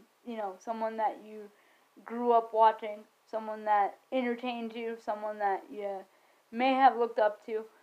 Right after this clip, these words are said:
Um, and it's especially hard when you may not have people in your life that understand why you're sad. Um, and that's why I'm so grateful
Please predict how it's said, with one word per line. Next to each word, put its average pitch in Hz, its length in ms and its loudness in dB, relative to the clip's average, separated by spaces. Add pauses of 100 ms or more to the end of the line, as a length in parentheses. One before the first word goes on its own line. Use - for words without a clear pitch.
(420)
Um, 196 480 0 (840)
and 285 100 2
it's 285 140 4
especially 359 540 10
hard 240 420 6 (120)
when 214 920 0 (1900)
you 285 120 2
may 311 160 8
not 294 200 12
have 302 440 10
people 285 300 0
in 277 100 0
your 262 120 0
life 262 320 8
that 247 140 -2
understand 254 640 2
why 233 160 2
you're 220 160 -4
sad. 233 360 2 (540)
Um, 208 320 4
and 220 140 -2
that's 269 280 6
why 240 480 4
I'm 226 140 -6 (120)
so 254 340 4
grateful 220 600 0